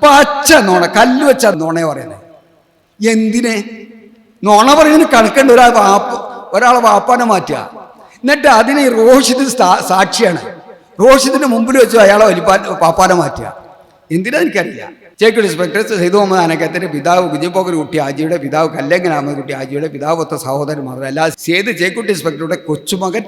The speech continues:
അല്ല. വളരെ ആത്മവിശ്വാസത്തോടെ പറയുന്നത് അല്ല.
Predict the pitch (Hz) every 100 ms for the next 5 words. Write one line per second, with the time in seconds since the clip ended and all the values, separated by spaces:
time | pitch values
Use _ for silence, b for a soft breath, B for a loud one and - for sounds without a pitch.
0 | 180 160 156 165 185 - - - _ 196
1 | 196 202 208 233 202 170 160 160 175 175
2 | 175 190 - 175 175 165 151 117 - -
3 | - _ _ _ - 170 175 190